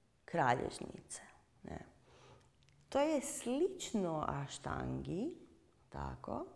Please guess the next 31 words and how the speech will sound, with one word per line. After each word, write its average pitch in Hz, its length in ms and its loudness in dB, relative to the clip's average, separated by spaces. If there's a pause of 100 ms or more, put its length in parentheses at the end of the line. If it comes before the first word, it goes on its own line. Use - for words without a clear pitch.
(180)
ali 175 260 2
ne 170 160 -2
sasvim 147 480 -4
isto 135 320 0
jer 175 180 6
se 202 120 -2
krećeš. - 640 -6 (720)
Imaš 320 320 10
neformalnu 175 640 6
meditaciju 147 800 2
o - 20 2
kojoj 214 420 8 (160)
na 196 420 8
ovom 202 180 12
povlačenju 190 500 6
uopće 214 240 2
nismo 156 260 -2
pričali 160 460 -2
zato 156 240 -2
što 156 200 -4 (1700)
mogli 165 240 4
bi 160 100 0
sad. 170 300 8 (280)
<laughs> - 600 2
Neformalna 220 600 10
meditacija 180 760 6
je 180 160 8
meditacija 175 760 4
u 175 40 2
smislu 196 360 0
da, - 120 -2